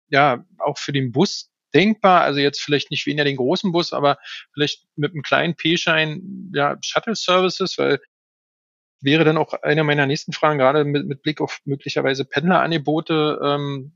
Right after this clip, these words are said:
äh, praktisch, ähm, ja, weiß ich nicht. Wäre das denkbar? Könnten Sie das, oder, oder glauben Sie, man, man könnte das auch, äh, auf die Straße übertragen, das, was Sie da im Straßenbahnbereich machen?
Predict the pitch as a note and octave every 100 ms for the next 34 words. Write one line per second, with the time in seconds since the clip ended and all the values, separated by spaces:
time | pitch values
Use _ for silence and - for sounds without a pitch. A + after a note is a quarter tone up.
0 | - - C3 - C3+ - C3+ - - -
1 | C3 B2+ C3 B2+ _ _ _ _ _ _
2 | _ _ _ _ _ _ - D#3+ C3+ -
3 | _ - C#3 G3 A2+ - - _ _ _
4 | - C3+ E3+ D3 C3 F#3+ D#4+ D#4 - -
5 | C#3+ F#3 C#3+ E3+ F#3 - - D#3+ D3 D3
6 | B2+ B2+ G#3 A3 G#3 F3+ E3+ D3+ E3+ F3
7 | E3 D#3+ - D#3 D3 C3 - D3+ - -
8 | F#3 - G#3 G#3+ - G#3+ A#3 A3+ - D3+
9 | - E3 - D#3 D3 D3 _ - D3+ -
10 | D3+ F3+ F3 F3 F3 F#3+